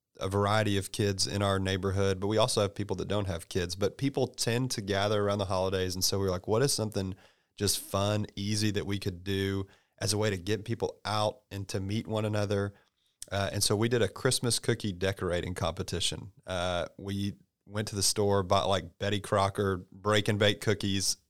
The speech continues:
baked 'em, grabbed some frosting, and then put together a little gift basket that was holiday themed. And then we just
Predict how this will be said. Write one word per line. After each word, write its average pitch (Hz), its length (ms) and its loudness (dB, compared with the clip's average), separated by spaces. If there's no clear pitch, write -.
baked 104 340 -2
'em, 101 280 -2
grabbed 107 340 0
some 101 180 0
frosting, 101 840 0
and 98 140 -2
then 95 120 -2
put - 200 -4
together 98 640 2
a 98 80 -2
little 98 180 -2
gift 95 360 -4
basket 92 640 0
that 98 120 -8
was 90 280 -2
holiday 98 480 2
themed. 95 500 -6
And 110 160 0
then 107 120 2
we 104 100 2
just 135 240 0